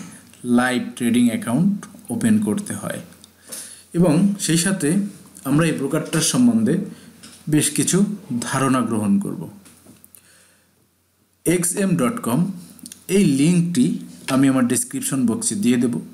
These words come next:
যারা অ্যাকাউন্ট খুলবেন, কাইন্ডলি আমার লিংক থেকে খুলবেন। এবং আমার একটি স্পেশাল গ্রুপ আছে, আপনারা অ্যাকাউন্ট খোলার পরে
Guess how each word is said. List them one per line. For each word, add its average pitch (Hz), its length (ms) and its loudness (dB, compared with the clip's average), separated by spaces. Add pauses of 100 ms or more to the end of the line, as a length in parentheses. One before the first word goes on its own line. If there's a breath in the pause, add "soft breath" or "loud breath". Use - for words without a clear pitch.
(480 loud breath)
যারা 120 280 0
অ্যাকাউন্ট 123 440 0
খুলবেন, 156 480 0 (120)
কাইন্ডলি 117 460 0
আমার 147 240 2
লিংক 120 300 4
থেকে 104 200 -4
খুলবেন। 101 480 -4 (480 loud breath)
এবং 165 400 2 (380)
আমার 131 300 2
একটি 123 580 0 (120)
স্পেশাল 117 420 -2
গ্রুপ 120 340 2
আছে, 202 280 -2
আপনারা 120 340 4
অ্যাকাউন্ট 123 380 0
খোলার 135 320 2
পরে 143 200 0